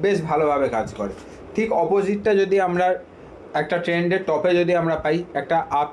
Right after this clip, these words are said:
ট্রেন্ড কন্টিনিউয়াসলি চলছে, সেখানে গিয়ে যদি আমরা প্রথমে একটা গ্রিন ক্যান্ডেল, তারপর একটা ছোট ডোজি, কিন্তু সেটা হতে হবে ইনসাইড বার, এবং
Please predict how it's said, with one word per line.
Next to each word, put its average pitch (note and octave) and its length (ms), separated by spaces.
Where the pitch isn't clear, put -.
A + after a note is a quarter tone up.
ট্রেন্ড E3 240
কন্টিনিউয়াসলি D#3 600
চলছে, D3 320
সেখানে F#3+ 340
গিয়ে F3 240
যদি E3+ 160
আমরা D3+ 200
প্রথমে D3 340
একটা F3 220
গ্রিন D3+ 300
ক্যান্ডেল, E3+ 340
তারপর D#3+ 320
একটা D#3 220
ছোট D#3+ 200
ডোজি, D#3 320
কিন্তু D3+ 200
সেটা E3+ 180
হতে D3+ 180
হবে E3+ 140
ইনসাইড E3+ 420
বার, G3 120
এবং D3+ 140